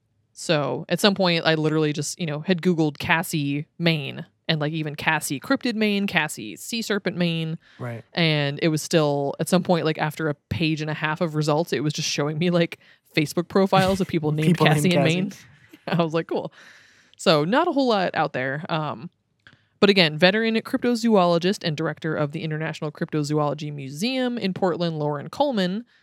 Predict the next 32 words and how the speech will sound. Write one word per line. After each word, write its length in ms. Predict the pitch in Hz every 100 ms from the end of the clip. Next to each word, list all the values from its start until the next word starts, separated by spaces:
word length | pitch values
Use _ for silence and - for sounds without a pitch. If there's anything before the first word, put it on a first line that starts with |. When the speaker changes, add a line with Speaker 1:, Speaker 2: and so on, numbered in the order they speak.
| _ _ -
Speaker 1:
has 280 | 170 151
investigated 540 | - 170 196 202 175 160
Cassie 320 | 180 165 160
for 160 | - 151
years. 760 | 143 208 147 64 - - - -
Um, 400 | 165 131 73 92 - _ _ _ _ _ _ _ _ _ _ _
once 200 | 208 214
again, 200 | 226 185
if 80 | 175
you're 120 | 180
new 160 | 175 180
here, 240 | 175 170
cryptozoology 800 | - 185 175 160 160 151 147 156
is 500 | 147 147 139 135 - _
the 80 | 151
study 340 | - 160 151 147
of 80 | 151
undiscovered 600 | 156 160 - 147 147 151
or 100 | 147
unconfirmed 480 | 151 - 143 143 139
animals. 540 | 85 85 - - - _
So, 300 | - - - _ _ _ _ _ _ _ _ _ _
like 320 | 147 147 - -
this, 260 | 247 -
Loch 200 | 269 220
Ness 160 | - -
Monster, 420 | 196 185 - 175
Bigfoot, 500 | 156 170 - 160 147 -
all 160 | 151
that 160 | 147 -
stuff. 340 | 147 147 - _ _ _ _ _ _ _
Um, 380 | 151 101 76